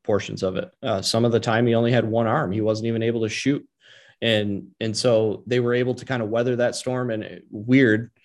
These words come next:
somehow he got healthier throughout the playoffs, which, like, never happens for a player. It's, you get injured and then you get even more worn down throughout the,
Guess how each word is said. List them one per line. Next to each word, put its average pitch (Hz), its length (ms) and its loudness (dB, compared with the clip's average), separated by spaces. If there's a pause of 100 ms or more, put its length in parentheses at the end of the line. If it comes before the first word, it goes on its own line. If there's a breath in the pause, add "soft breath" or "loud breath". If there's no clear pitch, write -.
(160)
somehow 143 380 4
he 123 160 0
got 120 340 0
healthier 117 500 -4
throughout 107 400 -2
the 107 80 -6
playoffs, 95 480 -4
which, 113 240 -4
like, 107 220 0
never 110 340 2
happens 92 400 -2
for - 160 -8
a 92 80 -8
player. 92 280 2
It's, 92 140 -2
you 104 240 -4
get 104 140 2
injured 113 380 0
and 104 100 -2
then 98 120 0
you 98 120 -6
get 98 260 -2
even 110 220 -4
more 104 220 0
worn 101 260 -4
down 95 240 -4
throughout 95 340 -6
the, 95 200 -6